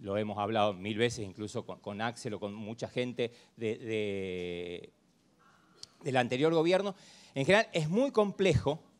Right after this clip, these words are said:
en la economía, cuando sos una economía abierta, establecer políticas redistributivas que no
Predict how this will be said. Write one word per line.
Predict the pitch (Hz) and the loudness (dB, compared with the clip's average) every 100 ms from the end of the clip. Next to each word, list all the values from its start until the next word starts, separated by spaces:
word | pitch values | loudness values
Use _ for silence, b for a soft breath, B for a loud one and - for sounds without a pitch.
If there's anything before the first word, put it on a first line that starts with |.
| - | -8
en | 123 123 | -4 0
la | 127 | 0
economía, | 135 135 151 151 123 | 2 0 0 0 0
cuando | 110 107 113 | 0 -2 -2
sos | 180 - | -4 -4
una | 139 | -4
economía | 123 120 139 151 | -2 -2 0 4
abierta, | 135 143 143 123 - 151 b b b b b | 6 8 6 4 -2 -4 b b b b b
establecer | - - 151 147 143 180 127 | 2 6 6 4 4 4 4
políticas | 139 160 185 160 147 | 4 4 4 0 0
redistributivas | 139 139 127 139 143 165 180 185 - b b b - | 0 0 0 -2 2 4 4 2 -4 b b b 2
que | 160 170 - - | 6 6 4 -8
no | 147 147 170 196 | -2 6 6 6